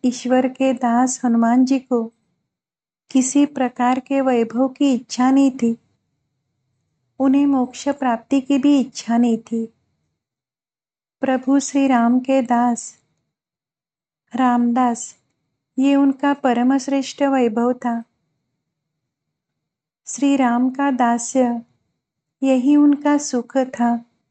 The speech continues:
यही उनका परम भोग और यही उनकी परम शांति। श्री राम का दास्य,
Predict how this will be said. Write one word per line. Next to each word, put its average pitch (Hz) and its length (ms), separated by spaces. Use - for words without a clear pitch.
यही 262 340
उनका 285 400
परम 254 540
भोग 269 340
और 277 140
यही 269 380
उनकी 294 340
परम 262 440
शांति। 240 600
श्री 285 300
राम 262 320
का 277 220
दास्य, 240 720